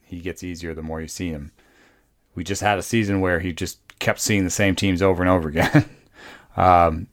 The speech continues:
and now we're gonna have a full season in front of us. I mean, it's a long-winded way of saying I don't believe. I, it, it's such a weird pitch that I just, I think it's a trick pitch. Uh, there's kind of, I don't, but I don't believe in him.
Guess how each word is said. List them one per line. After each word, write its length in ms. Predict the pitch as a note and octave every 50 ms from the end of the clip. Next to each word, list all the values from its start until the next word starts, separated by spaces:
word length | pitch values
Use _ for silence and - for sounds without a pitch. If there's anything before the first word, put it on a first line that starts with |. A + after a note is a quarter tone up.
| _
and 580 | - F#2 F2+ F2+ F2 F2 F2 E2+ E2+ E2 D#2+ -
now 320 | G2+ G2 G2 G2+ F#2+ G2 G2+
we're 100 | F#2+ F2+
gonna 140 | F#2+ F#2 F2
have 120 | F2+ F2
a 40 | E2
full 200 | - - G2 F#2
season 300 | - - G#2+ G2+ F#2+ F#2
in 100 | E2+ E2
front 200 | - G2 F#2 E2+
of 60 | E2
us. 260 | D#2+ D#2 - - - _ _ _ _ _ _ _ _ _ _ _ - _ _ _ _ _ _ _ _ -
I 80 | - E3
mean, 120 | D#3 D3+
it's 120 | D3 C#3+
a 60 | - F3
long-winded 420 | F3 F3 E3 D3+ D3 C#3+ C3 A#2+
way 160 | A#2 B2+ B2
of 80 | A2+ -
saying 240 | - A2 G#2 G2 G2+
I 120 | F2 F#2
don't 140 | G2 F#2+ E2
believe. 420 | - F2+ E2 D2+ D2+ D#2 - - - -
I, 80 | - A2+
it, 80 | A#2 - - _ _ - - B2+ B2+ B2+ A#2+
it's 260 | A#2+ A#2+ A#2+ - - -
such 240 | C#3+ C3+ B2 -
a 80 | C3 A#2+
weird 560 | A#2 G#2+ G2+ G2+ A2+ A2+ A2+ A2+ A2+ G#2+ -
pitch 340 | - G#2 G2+ - - - -
that 140 | - F#2 F2+
I 140 | F2+ F2+ F2+
just, 260 | F2 F#2 - - - -
I 100 | - F#2+
think 240 | - - G#2 G2 G#2+
it's 300 | F#2 - - - - - - - - - - - - - - - _ _ _ -
a 180 | A#2+ A2+ A2+ A2
trick 400 | A2 - - E3 E3 - - - -
pitch. 440 | - C#3 - - - - - - -
Uh, 420 | - G#2 - - G1+ G2 - - G2+ G#2 G#2 - _ _ _ _ _ _ -
there's 460 | C3+ A2+ G#2 - G#2+ G#2 F#2+ - -
kind 220 | - - G#2+ G#2+
of, 280 | G#2 G2+ F#2 - - -
I 80 | -
don't, 260 | F#2+ A#2 B2 G#2+ A2+ G#2
but 140 | A2+ A2+
I 60 | A2 A2
don't 120 | G#2+ G2+
believe 220 | G2+ G#2+ G#2 G2
in 80 | F#2 F2+
him. 160 | F2 E2+ F2